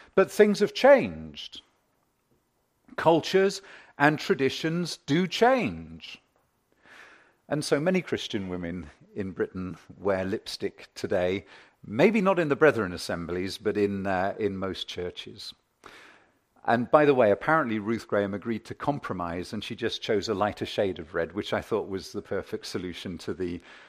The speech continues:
to the issue. Now, Charles Price, who's coming to speak in a few weeks' time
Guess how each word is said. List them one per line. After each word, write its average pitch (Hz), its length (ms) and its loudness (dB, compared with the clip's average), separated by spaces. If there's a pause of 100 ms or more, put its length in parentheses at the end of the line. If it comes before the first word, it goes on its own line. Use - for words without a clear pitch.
(140)
to - 140 -14
the 98 240 -6
issue. 85 360 -10 (160)
Now, 143 120 4
Charles 185 340 4
Price, 143 480 4
who's 110 240 -4
coming 123 240 -2
to - 80 -8
speak 113 340 -4
in 104 60 -4
a 101 60 -4
few 127 200 -6
weeks' 107 280 -8
time 127 400 2